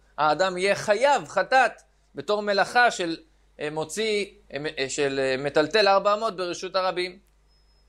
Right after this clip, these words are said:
לימה מסייע ל-, לרבא. אולי נאמר שהמשנה שלנו היא הוכחה לדעתו של רבא. דאמר רבא, אומר דבר כזה, אדם ברשות הרבים עקר חפץ מנקודה אחת ברשות הרבים, הגביה אותה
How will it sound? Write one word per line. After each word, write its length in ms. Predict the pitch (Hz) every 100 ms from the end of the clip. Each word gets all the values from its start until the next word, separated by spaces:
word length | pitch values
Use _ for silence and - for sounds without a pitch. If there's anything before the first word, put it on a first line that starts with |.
| _ _ _ -
לימה 540 | 95 110 190 240 190
מסייע 580 | 151 131 143 165 233 214
ל-, 320 | 175 170 165
לרבא. 440 | 175 208 226 208 202 - _ _ -
אולי 200 | 104 151
נאמר 560 | 175 226 240 220 208 185
שהמשנה 500 | - 127 123 180 180
שלנו 640 | 185 208 240 208 196 185 - _ _ _ -
היא 300 | 143 147 -
הוכחה 480 | 135 151 143 247 240
לדעתו 440 | 185 151 151 190
של 180 | - 202
רבא. 340 | 226 254 226 190 _ _ _ _ _
דאמר 480 | 104 110 180 214 202
רבא, 420 | 147 165 185 123 104 _ _ _ _ _ -
אומר 240 | 147 202
דבר 320 | 196 185 185
כזה, 320 | 185 170 139 135 _ _ -
אדם 240 | - 185 165 143 -
ברשות 420 | 113 113 180 -
הרבים 320 | 135 123 143
עקר 340 | 127 175 175
חפץ 440 | 143 175 170 160 -
מנקודה 420 | 131 127 135 156
אחת 200 | 151 147
ברשות 360 | 127 120 143 139
הרבים, 320 | 113 139 165
הגביה 480 | 143 131 131 170 147
אותה 680 | 117 - 110 113 131 160